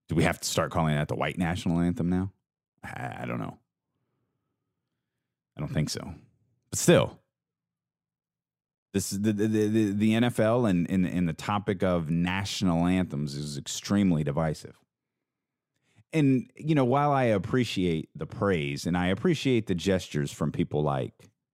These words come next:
Kyler Murray and even my favorite head coach on the planet, Bill O'Brien. If you're new to the show, by the way, that was an incredibly sarcastic statement on my part.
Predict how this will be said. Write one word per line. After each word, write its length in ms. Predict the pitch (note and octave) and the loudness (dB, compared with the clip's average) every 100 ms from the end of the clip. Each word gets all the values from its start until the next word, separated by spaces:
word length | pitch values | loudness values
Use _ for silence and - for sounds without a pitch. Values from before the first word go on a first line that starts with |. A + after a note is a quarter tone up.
| _ _ _ - | _ _ _ -4
Kyler 300 | F#2+ E2 D2 | 0 2 0
Murray 380 | C2+ G1+ G1+ - - _ _ _ - | -2 -6 -10 -14 -18 _ _ _ -8
and 640 | G#2 G#2+ G#2 G#2+ G#2+ G#2 | -2 0 2 2 2 2
even 340 | F2+ A2 G2 F#2+ | 2 2 2 2
my 300 | F2 E2+ D#2+ | 2 0 -2
favorite 400 | - F#2+ E2 D#2+ | -4 -2 -2 -2
head 160 | F2 - | -4 -4
coach 320 | E2+ D#2+ - - | -4 -4 -8 -8
on 80 | D#2 | -6
the 80 | C#2+ | -6
planet, 400 | - C#2 B1+ _ _ _ _ | -6 -6 -8 _ _ _ _
Bill 140 | F#2+ D#2+ | 0 2
O'Brien. 500 | D2+ D#2+ A1 G1+ - _ _ _ _ _ _ _ - | 4 2 0 -6 -14 _ _ _ _ _ _ _ -10
If 180 | G2 | -2
you're 80 | F2 | 2
new 140 | F2 F2 | 2 2
to 80 | C2+ | 0
the 100 | C#2 | -2
show, 200 | D#2+ C2 | -4 -2
by 180 | C#2+ | -2
the 80 | C#2 | 0
way, 280 | C2+ C2 - _ | -2 -4 -8 _
that 160 | E2 - | -6 -2
was 160 | E2+ D#2 | -2 -2
an 100 | C2+ | -4
incredibly 760 | C#2 - - - G#2+ E2+ D#2 | -6 -12 -14 0 0 2 -2
sarcastic 640 | D2+ C2+ - D2 B1 A#1 - | -4 -6 -4 -6 -6 -10 -6
statement 360 | - - - | -4 -4 -4
on 120 | A1 G#1+ | -4 -4
my 140 | G#1+ | -6
part. 280 | - - | -6 -8